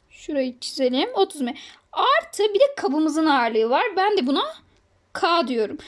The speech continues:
Bunlar tartıldığında üç yüz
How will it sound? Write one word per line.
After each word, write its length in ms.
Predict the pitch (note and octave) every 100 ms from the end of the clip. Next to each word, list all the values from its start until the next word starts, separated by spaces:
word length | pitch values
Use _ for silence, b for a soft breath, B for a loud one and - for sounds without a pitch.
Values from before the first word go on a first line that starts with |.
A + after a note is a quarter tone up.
| B B C#4
Bunlar 500 | F#4 D#5+ D5+ B3 A3+ _ _ _ _ _ _ _ _ - -
tartıldığında 1080 | E4+ A#4 - - G#4+ F4 A#3+ B3+ A#3 A#3 B4 A4+
üç 380 | G#4 C#5+ - -
yüz 260 | D#4 C4